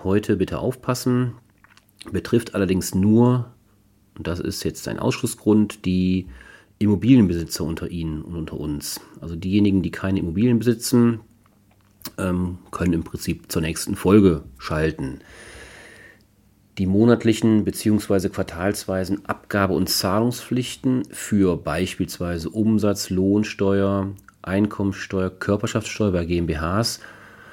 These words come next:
haben sich die meisten Unternehmer und damit auch mit Sicherheit Sie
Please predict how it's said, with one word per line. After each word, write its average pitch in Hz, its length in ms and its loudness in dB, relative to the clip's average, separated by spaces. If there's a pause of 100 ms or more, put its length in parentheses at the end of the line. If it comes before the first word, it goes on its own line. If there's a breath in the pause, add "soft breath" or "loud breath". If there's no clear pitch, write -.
(680 loud breath)
haben 95 340 2
sich 92 180 -2
die 85 120 -2
meisten 87 480 0
Unternehmer 98 580 2
und 80 180 -4
damit 85 240 -2
auch - 200 -8
mit 78 260 -6
Sicherheit 80 480 -2
Sie 95 400 0